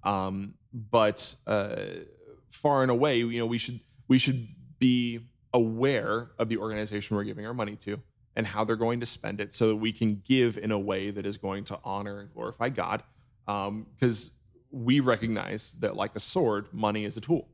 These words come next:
It, it is a currency that can be used to, uh, advance a purpose, right? I want a car.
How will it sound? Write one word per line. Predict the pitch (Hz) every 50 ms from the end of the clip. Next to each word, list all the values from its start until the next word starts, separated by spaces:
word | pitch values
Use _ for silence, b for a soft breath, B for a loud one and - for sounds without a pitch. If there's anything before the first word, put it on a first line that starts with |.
| _ _ _ _ _ _ _ _ _ _
It, | 117 110 104 -
it | - 127 120 117
is | 113 135 127 123 117 110 107 - - _ _ - _ _ _ _ - - _ _ _ _ _
a | - -
currency | 117 - - - 151 165 160 151 - - 147
that | 127 120 -
can | 117 110
be | 107
used | 101 98 107 113 113 117 117 - - _ _ _ _ _ _ _ _ _
to, | - - 113 107 101 98 98 98 98 98 - - _ _ _
uh, | 107 104 95 101 101 - - _
advance | 123 123 117 104 98 120 123 120 120 120 - - - - - -
a | 113 104
purpose, | - - 117 98 - - - - - - - - _ _ _ _ _ _
right? | 113 110 107 110 104 - - _ _ _ _
I | - 120 131 143
want | 139 135 139 139 147
a | 143
car. | - - - 104 98 107 135